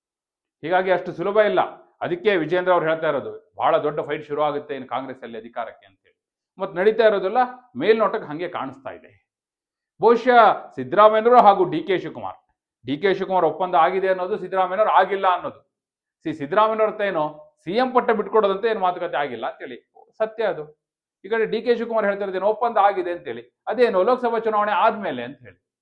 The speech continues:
ಅದೇ ಒಪ್ಪಂದ ಅಂತಲೇ ಅವ್ರ ಲೆಕ್ಕ. ನಿಮ್ಮ ಪ್ರಕಾರ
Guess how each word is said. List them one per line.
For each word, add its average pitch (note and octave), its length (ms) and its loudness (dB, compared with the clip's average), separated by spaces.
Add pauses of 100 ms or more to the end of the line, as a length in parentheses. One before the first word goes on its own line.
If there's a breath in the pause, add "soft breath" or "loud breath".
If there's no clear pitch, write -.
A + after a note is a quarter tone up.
(280)
ಅದೇ G#3 160 6
ಒಪ್ಪಂದ A3 400 4
ಅಂತಲೇ D#3 260 -2
ಅವ್ರ A#2+ 120 -6
ಲೆಕ್ಕ. G#2 240 -16 (1080)
ನಿಮ್ಮ A3 300 2
ಪ್ರಕಾರ C3 440 -2